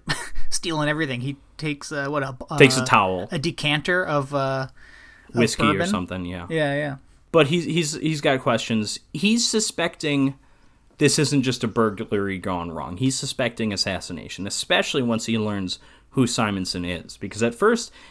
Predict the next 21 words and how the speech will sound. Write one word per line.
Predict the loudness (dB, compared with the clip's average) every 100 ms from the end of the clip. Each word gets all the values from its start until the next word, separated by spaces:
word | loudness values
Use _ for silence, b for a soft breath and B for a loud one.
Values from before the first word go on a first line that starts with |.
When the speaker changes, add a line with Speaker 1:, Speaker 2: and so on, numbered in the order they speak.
| B _ _ _
Speaker 2:
you | 2 4
know, | 4
he, | 2 2 2 0
he's | 0 0
asking | 0 0 -2
Cheryl | 0 0 2 2
these | 0 -2
questions. | -4 -4 -4 -4
He's | -4 0
asking | 0 0 -2 -2
the | -2
bodyguard | -2 0 0 0 0 -2
Fielding, | -4 -4 -4 -2 -2 -4 -6 -10
which | -12 -12
is | -6
Chuck | -6 -4
Connors, | -4 -2 -2 -4
all | -4
these | -4 -4
questions. | -4 -4 -6 -10 b b b _
They, | 2 4 2